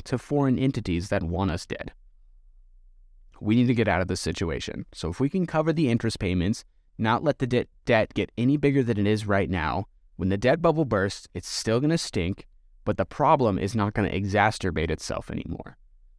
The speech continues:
I think that is the most responsible solution. It still takes care of the needy now. We're accepting responsibility for our previous actions. We're admitting that we screwed up and that we need to, uh, face the music, as it were.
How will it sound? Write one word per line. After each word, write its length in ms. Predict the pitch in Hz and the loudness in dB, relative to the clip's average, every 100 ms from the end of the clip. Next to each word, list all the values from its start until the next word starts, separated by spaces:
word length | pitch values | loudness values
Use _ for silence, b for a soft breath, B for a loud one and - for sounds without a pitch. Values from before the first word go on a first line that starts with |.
| - - _ _ - - - - | -20 -20 _ _ -20 -20 -20 -18
I 60 | - | -18
think 380 | - 170 190 | -4 -2 0
that 200 | - 110 | 2 4
is 140 | 101 95 | 4 0
the 80 | 101 | 0
most 400 | 107 107 98 92 | 2 0 -2 -6
responsible 640 | 87 - 123 131 151 156 | -8 -2 0 0 -2 -4
solution. 640 | - 117 98 90 208 139 - _ _ _ | 0 0 0 0 -2 -2 -6 _ _ _
It 160 | - 98 | -4 -4
still 260 | - 123 127 | 0 0 0
takes 280 | 175 170 | 0 -4
care 240 | - 170 165 | -2 2 2
of 100 | 147 | 2
the 80 | 147 | 2
needy 300 | 135 139 143 | 2 2 2
now. 400 | 95 90 113 - _ - _ - _ - _ _ - | 2 0 -2 -6 _ -20 _ -20 _ -20 _ _ -8
We're 180 | 113 113 | 0 2
accepting 540 | 104 - 143 - 151 | 2 2 -2 2 2
responsibility 800 | 120 - 117 110 101 120 131 110 | 2 2 2 2 2 2 4 2
for 180 | 95 98 | 0 0
our 100 | 90 | 0
previous 480 | - 120 113 95 - | 0 0 2 0 0
actions. 540 | 60 - 95 110 - - - - | -4 -2 0 0 -2 -14 -20 0
We're 140 | 110 | 2
admitting 420 | 98 104 117 98 | 4 2 2 2
that 160 | 90 87 | 2 0
we 80 | 95 | -2
screwed 280 | - 90 | -2 -2
up 180 | 80 92 - - | 0 -2 -4 -4
and 160 | 90 | 0
that 120 | 87 | 0
we 80 | 87 | 0
need 180 | 92 90 | 0 0
to, 220 | 87 90 - - _ - - - | 0 -2 -4 -18 _ -20 -20 -14
uh, 40 | - | -14
face 300 | - 101 101 | -4 -2 0
the 60 | 95 | 0
music, 380 | 90 90 92 - - | 0 0 -2 -4 -6
as 160 | 95 | -2
it 120 | 95 | -2
were. 300 | 80 80 92 | 0 -2 -2